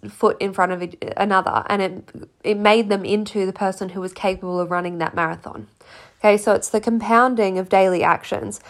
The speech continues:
one after the other, after the other, and being that person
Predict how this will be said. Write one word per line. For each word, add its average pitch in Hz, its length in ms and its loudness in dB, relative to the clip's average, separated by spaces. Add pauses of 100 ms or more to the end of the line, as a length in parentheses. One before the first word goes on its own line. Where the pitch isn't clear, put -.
(380)
one 208 420 4
after 190 300 2
the 190 120 2
other, 180 300 6
after 190 240 0
the 185 140 0
other, 170 280 2 (560)
and 202 320 -2
being 226 460 6
that 190 220 2
person 202 500 -2